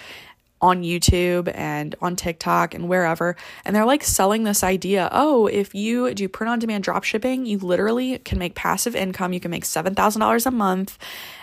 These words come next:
And it's like, no, like, unless you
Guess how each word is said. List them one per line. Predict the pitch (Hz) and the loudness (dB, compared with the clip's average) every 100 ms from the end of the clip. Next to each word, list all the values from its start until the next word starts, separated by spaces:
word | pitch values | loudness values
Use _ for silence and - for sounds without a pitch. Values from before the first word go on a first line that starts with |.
| - - | -10 -2
And | 233 | 0
it's | 262 - | 0 4
like, | 269 254 - _ _ _ _ _ - | 4 4 -2 _ _ _ _ _ -2
no, | 202 240 339 254 175 180 - | 4 6 6 6 4 2 0
like, | 220 233 233 - | 2 2 2 -4
unless | 220 226 254 285 - | -2 2 2 0 0
you | 302 302 | 2 4